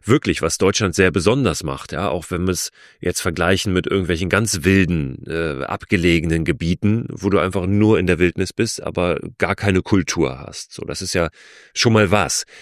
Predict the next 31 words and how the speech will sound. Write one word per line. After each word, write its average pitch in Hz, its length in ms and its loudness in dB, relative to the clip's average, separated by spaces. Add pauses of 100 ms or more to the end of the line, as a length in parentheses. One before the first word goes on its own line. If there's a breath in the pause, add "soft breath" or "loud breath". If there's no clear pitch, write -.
(160 loud breath)
Was 104 300 0
ist - 360 -2
es - 240 0
noch? 95 400 0
Du 92 100 2
hast 104 300 -2
einen 104 320 2
Aspekt, - 600 -2
äh, 127 320 2
genannt 117 520 0 (100)
in 123 300 -4
deinem 117 380 0
Buch 117 320 -4
auch, - 420 0 (720 soft breath)
diese, 110 260 0
diese 98 240 0
Freiheit, 123 440 0
wirklich 113 280 0
auch 98 100 -2
überall 107 440 0
gehen 120 380 4
zu 85 200 -4
können. 69 560 -6 (260 loud breath)
Also 101 220 0 (200 loud breath)
Dinge 170 200 2
manchmal, 123 280 4
die 98 200 -2
wir 127 180 2
gar 113 220 0
nicht 113 180 -2
so 110 320 0